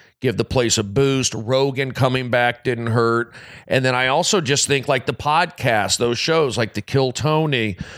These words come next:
you've got the Roast Battle, you have some of these other third-party shows up there that are, uh, you know, making it better. And then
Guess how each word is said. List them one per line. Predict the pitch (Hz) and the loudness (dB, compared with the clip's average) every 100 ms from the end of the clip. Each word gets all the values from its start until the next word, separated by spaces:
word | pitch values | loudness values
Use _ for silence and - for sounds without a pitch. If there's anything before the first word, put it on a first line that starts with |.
| - | -6
you've | 107 123 104 | -2 0 0
got | 131 120 117 113 117 | 0 2 2 0 -2
the | 131 | -2
Roast | 131 139 156 160 - 123 | 0 2 2 0 -4 0
Battle, | 120 113 107 98 87 - - - | 2 2 2 -2 -4 -6 -14 -4
you | 117 131 | 0 2
have | 123 120 120 117 117 107 - | 2 2 4 2 0 -4 -2
some | - 135 123 | 2 2 2
of | |
these | 127 131 | 2 2
other | 139 151 | 2 0
third-party | - 131 123 - 127 117 113 | 0 0 0 0 0 0 0
shows | - 120 113 113 | 0 2 2 2
up | 113 - | 0 0
there | - 110 107 107 120 _ - - - - | 0 2 2 0 -4 _ -16 -16 -16 -10
that | 110 123 117 117 | -4 0 2 2
are, | 117 113 113 113 113 113 | 2 2 2 2 2 2
uh, | 113 113 113 113 - _ _ - - - - - _ - | 2 2 2 -2 -10 _ _ -20 -20 -20 -20 -20 _ -4
you | 160 | 0
know, | 139 | 2
making | 151 131 127 139 | 2 0 0 0
it | 143 | 0
better. | 110 180 240 | 2 2 2
And | 165 | 2
then | 202 | 0